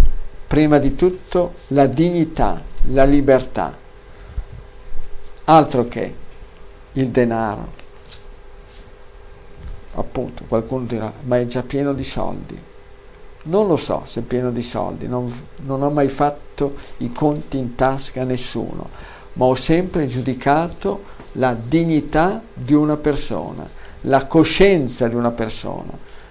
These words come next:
Ma qua oramai c'è della gente che la coscienza non c'è, la coscienza appunto non, non esiste più,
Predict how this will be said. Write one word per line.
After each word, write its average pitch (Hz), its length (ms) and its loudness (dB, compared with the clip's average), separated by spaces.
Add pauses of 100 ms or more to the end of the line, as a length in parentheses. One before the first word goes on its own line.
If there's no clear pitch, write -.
(160)
Ma 110 220 -8
qua 135 220 2
oramai 107 480 -2 (120)
c'è - 140 -8
della 104 240 -4
gente 120 380 -6
che 107 100 -6
la 107 120 -2
coscienza 117 680 -6 (1400)
non 110 220 -8
c'è, - 220 6 (540)
la 117 140 -4
coscienza 120 920 0 (600)
appunto 123 580 -4 (1160)
non, 113 200 -6 (160)
non 120 140 -4
esiste 120 440 -2
più, 120 280 0